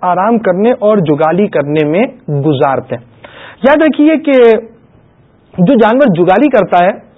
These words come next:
وہ اس در حقیقت جو کھاتا ہے خوراک وہ اپنے معدے میں ڈالتا ہے، پھر معدے سے نکالتا ہے، منہ پر آتی ہے۔ اب یہ چباتا ہے تو اس سے جھاگ بنتی ہے، اور یہ جھاگ جس طرح جانور کا گوبر ناپاک ہے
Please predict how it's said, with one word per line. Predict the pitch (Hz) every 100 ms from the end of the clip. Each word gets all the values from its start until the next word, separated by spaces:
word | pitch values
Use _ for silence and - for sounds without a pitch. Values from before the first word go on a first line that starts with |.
| _ 165
وہ | 165 220 233 -
اس | 185 - 180
در | 233
حقیقت | 214 214 190 240 190 190
جو | 214 196 180
کھاتا | - 143 151 220
ہے | 202
خوراک | 196 170 185 254 - - - 185
وہ | - -
اپنے | - 226 220 208 - - -
معدے | 160 180 190 196 220
میں | 202
ڈالتا | 170 151 147
ہے، | - _ - -
پھر | 285 285 180
معدے | 180 180 202 226 269
سے | 269 240
نکالتا | 233 226 233
ہے، | 220
منہ | 220
پر | 226 196
آتی | 190
ہے۔ | 180 - _ - _ _ -
اب | 269 233
یہ | 202
چباتا | 247 254 208 185 196 247
ہے | 240
تو | 226
اس | 220
سے | 156
جھاگ | 123 160 190 170
بنتی | 165 170 175
ہے، | 165 - - - _
اور | 233 262 277 202
یہ | 220 254
جھاگ | 160 - 151 185 220 165 139
جس | 220 233 -
طرح | 202 185 202 190 151
جانور | 156 165 180 202
کا | 196
گوبر | 175 139 139 214 220 240
ناپاک | 180 147 165 180
ہے | 233